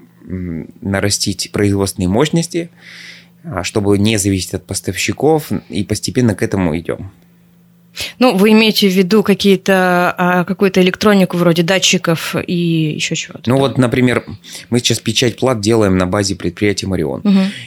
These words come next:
Speaker 1: И, ну, конечно же, нам приходится подстраиваться под них, потому что у них разные заказы, в том числе оборонные, и,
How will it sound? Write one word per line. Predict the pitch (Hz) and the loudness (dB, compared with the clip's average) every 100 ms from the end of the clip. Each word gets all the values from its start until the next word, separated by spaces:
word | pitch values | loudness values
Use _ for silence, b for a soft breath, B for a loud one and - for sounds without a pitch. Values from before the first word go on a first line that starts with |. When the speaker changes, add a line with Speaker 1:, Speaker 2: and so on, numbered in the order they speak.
| - | 0
Speaker 1:
И, | 113 117 | 2 2
ну, | 113 127 127 | 2 2 2
конечно | 120 143 - 139 | 2 2 2 2
же, | 110 | 2
нам | 110 131 107 | 2 2 0
приходится | 101 - 151 127 - 98 80 - - - | -2 0 0 0 0 -2 -2 -6 -14 -8
подстраиваться | 110 - 120 104 87 - | -6 -4 -2 0 0 -4
под | - 78 | -8 -8
них, | 69 69 - | -8 -12 -16
потому | - - 101 | -12 -4 -4
что | 101 104 | 0 0
у | |
них | 95 | 0
разные | 107 104 98 87 73 - - | 0 -2 -2 -4 -4 -10 -12
заказы, | 95 127 123 | -8 -2 -2
в | 98 | -2
том | - | -6
числе | 92 - 90 | -6 -4 -4
оборонные, | 82 92 127 120 101 - B B B _ | -2 0 2 2 2 0 B B B _
и, | 95 95 90 87 | -6 -2 0 0